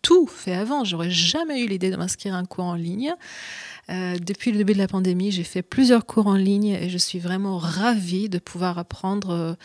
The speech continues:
de pouvoir participer à des cours que, auxquels j'aurais pas accès sinon.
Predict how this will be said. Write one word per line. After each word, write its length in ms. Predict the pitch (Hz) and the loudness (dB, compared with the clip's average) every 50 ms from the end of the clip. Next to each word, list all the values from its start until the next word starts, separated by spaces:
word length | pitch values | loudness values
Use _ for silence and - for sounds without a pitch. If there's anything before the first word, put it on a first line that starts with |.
| - - - - - - - - - 180 | -18 -20 -20 -20 -20 -20 -20 -18 -12 -10
de 80 | 170 180 | -8 -6
pouvoir 200 | 170 185 196 190 | -2 0 0 0
participer 680 | - 208 202 - 214 - - 226 - - - 254 269 254 | 0 -2 0 2 2 4 4 4 2 4 4 4 4 4
à 80 | 202 | 4
des 120 | 175 185 185 | 2 0 -2
cours 340 | - - - 233 233 - | -4 -2 -2 -2 -2 -2
que, 400 | - - 175 170 170 165 160 160 | -6 -8 -6 -6 -4 -4 -6 -6
auxquels 260 | 160 165 - - 214 202 | -6 -6 -2 0 2 2
j'aurais 240 | 196 190 170 180 | 2 2 2 0
pas 240 | 180 - - 208 196 - | 0 0 0 0 0 0
accès 460 | 185 - - - - - 196 240 269 | -4 -2 2 4 4 6 6 4 4
sinon. 520 | - - - 196 185 175 165 180 262 302 | 2 0 0 0 0 0 0 -2 -2 -4